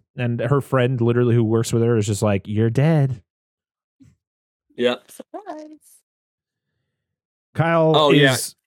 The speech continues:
Speaker 1: oh, go ahead.
Speaker 2: Oh, backwards. It, it is. It's, it's not a Ruger. It's a A M T Hardballer long slide. So it's a forty-five with a long slide on it.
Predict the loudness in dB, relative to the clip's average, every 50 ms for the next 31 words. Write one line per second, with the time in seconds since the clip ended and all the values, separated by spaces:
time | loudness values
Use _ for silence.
0 | _ _ _ _ _ _ _ _ -10 -6 -4 -4 -6 -6 -8 -12 _ _ _ -2
1 | 0 0 -2 -6 -14 -8 -4 -2 -2 0 -2 -4 -4 -2 -4 0 0 0 0 0
2 | -2 -4 -6 -6 -10 -14 -12 -10 -8 -8 -8 -8 -10 -6 -2 -2 0 0 0 -2
3 | -2 -2 0 0 0 -2 -2 -4 -4 -4 -4 -6 -8 -8 -6 -4 -4 -2 -2 -4
4 | -4 -6 -10 _ _ _ _ _ _ _ _ _ _ _ _ _ _ _ _ _
5 | _ _ _ 0 0 2 2 2 0 0 -2 -6 -6 -4 -2 -2 -2 -2 -4 -4
6 | -6 -8 -12 -18 -20 -20 -20 _ _ _ _ _ -12 -8 -4 -2 -2 -2 -2 -6
7 | -4 -4 -4 -4 -4 -6 -6 -6 -6 -6 -6 -6 -6 -8 -12 -14 -14 -12 -10 -10
8 | -10 -10 -10 -12 -14 -14 -18 _ _ -18 -18 -18 -12 -10 -8 -8 -8 -8 -6 -6
9 | -6 -6 -6 -8 -8 -8 -8 -8 -8 -8 -12 -14 -12 -10 -10 -10 -10 -10 -12 -14
10 | -14 -16 -16 -18